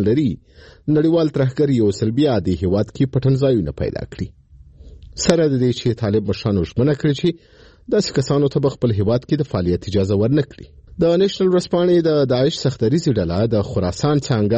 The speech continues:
افغانستان کې تر ټولو ډېره اورپکې ډله بللې. خو طالب چارواکو په وروستیو کې ویلي چې د داعش ډله نشي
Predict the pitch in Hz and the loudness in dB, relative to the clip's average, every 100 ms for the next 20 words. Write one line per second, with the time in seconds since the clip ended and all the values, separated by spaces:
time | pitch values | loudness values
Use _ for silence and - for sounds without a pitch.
0 | 117 92 90 - 110 104 - 101 85 123 | 0 -2 -2 0 -2 0 -2 -4 -2 0
1 | 123 113 104 104 95 101 101 113 - 131 | 2 2 2 2 2 0 0 -4 -2 -2
2 | 123 76 64 65 - - - - - - | -2 -2 -6 -10 -12 -18 -20 -20 -20 -20
3 | - - 170 190 180 180 170 165 160 147 | -20 -4 -2 0 0 0 0 0 0 -2
4 | 139 113 107 143 135 - 92 110 151 - | -2 -2 0 0 0 0 0 2 0 0
5 | 170 165 - - - - 147 151 147 180 | -2 -4 -14 -20 -12 -2 0 2 2 0
6 | 190 190 185 202 - | 0 0 0 -2 -4